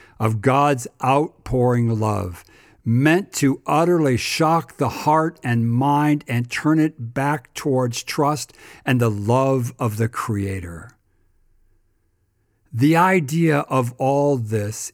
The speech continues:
is that the crucifixion becomes transformational rather than just transactional.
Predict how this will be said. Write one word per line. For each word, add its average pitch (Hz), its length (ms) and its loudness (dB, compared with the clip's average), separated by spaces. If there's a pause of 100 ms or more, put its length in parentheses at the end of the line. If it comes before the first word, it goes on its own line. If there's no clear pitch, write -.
is 123 160 0
that 123 180 0
the 156 80 -2
crucifixion 143 1200 0 (300)
becomes 127 400 0
transformational 135 1300 2 (300)
rather 127 440 2
than 135 200 0
just 120 320 0
transactional. 98 1000 -4